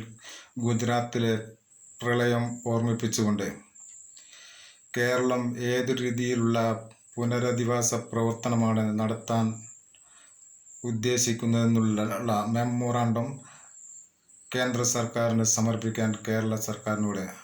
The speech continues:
ആവശ്യപ്പെട്ടിരിക്കുന്നു. കേരള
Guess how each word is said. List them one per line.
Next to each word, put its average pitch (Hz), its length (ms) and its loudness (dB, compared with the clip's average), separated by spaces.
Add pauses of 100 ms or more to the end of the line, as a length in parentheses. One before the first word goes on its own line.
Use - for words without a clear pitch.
(120)
ആവശ്യപ്പെട്ടിരിക്കുന്നു. 98 800 -6 (2500)
കേരള 120 340 0